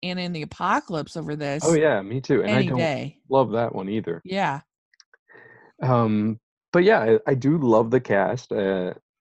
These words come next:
Speaker 2: I, I did kind of like what they did with S-, Tilda Swinton. I think they could have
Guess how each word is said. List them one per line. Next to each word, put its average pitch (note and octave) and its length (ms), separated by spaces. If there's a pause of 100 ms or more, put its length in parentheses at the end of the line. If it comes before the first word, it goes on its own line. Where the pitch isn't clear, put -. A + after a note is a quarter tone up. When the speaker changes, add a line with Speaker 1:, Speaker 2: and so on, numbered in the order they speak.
Speaker 2:
I, D3+ 280 (160)
I B2 120
did A#2 460
kind F3 220
of F3+ 100
like F3+ 220
what F3 120
they F3 100
did E3 180
with E3 140
S-, - 160 (100)
Tilda D3+ 300
Swinton. C3+ 640
I A2 120 (140)
think A2+ 160
they A2+ 100
could G#2 180
have G2+ 180